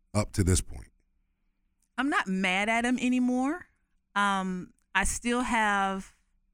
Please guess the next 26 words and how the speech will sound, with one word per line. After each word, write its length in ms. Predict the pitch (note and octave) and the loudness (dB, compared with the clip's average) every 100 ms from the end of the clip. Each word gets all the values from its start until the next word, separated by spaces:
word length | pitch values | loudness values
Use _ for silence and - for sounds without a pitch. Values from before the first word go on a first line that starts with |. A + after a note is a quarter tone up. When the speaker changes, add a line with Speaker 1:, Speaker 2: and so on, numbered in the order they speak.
| _ _ _ _ _ - | _ _ _ _ _ -6
Speaker 2:
my 200 | F3+ G3 | -2 0
intellectual 680 | A3 A3 A3 G3+ G3 G3+ F#3+ | 0 -2 0 -2 -2 -4 -2
moments 400 | F3+ F#3 F3+ - | -2 -2 -4 -4
of, 140 | E3 | -8
"Can 180 | - F#3 | -4 -4
you 80 | F3+ | -4
please 260 | - F#3+ E3+ | -4 -6 -6
explain 380 | - F3+ F3 E3+ | -12 -6 -6 -6
to 120 | E3+ | -10
me 280 | E3+ E3 D#3+ _ _ | -10 -10 -10 _ _
why?" 640 | - C#3 D#3+ E3 G3 A3+ A3 | -12 0 0 2 -2 -4 -6
I 60 | F3 | -6
mean, 280 | E3+ E3+ | -4 -4
it 80 | E3 | -6
just 160 | F3+ F3 | -6 -2
doesn't 280 | F#3 F3+ - | -2 -2 -4
make 380 | E3+ E3+ - - | -6 -6 -8 -14
sense 440 | - G3 - - | -4 -2 -4 -10
that 320 | F3 E3 D#3+ | -4 -2 -4
you 200 | E3 F#3 | -4 -4
would 140 | F3 E3 | -2 -2
allow 840 | D#3 D3+ D3+ D3 D#3 F3 - G#3 - _ _ _ D#3+ | -4 -6 -4 -2 0 -2 -4 -10 -16 _ _ _ -8
this 240 | F3 F3 - | -2 -2 -2
to 100 | E3+ | -2
happen. 540 | F3 F3+ G3 G#3 G#3 _ _ _ - | -2 -2 -6 -8 -10 _ _ _ -4
Um, 440 | F3+ F3 E3+ E3+ | -2 0 -2 -6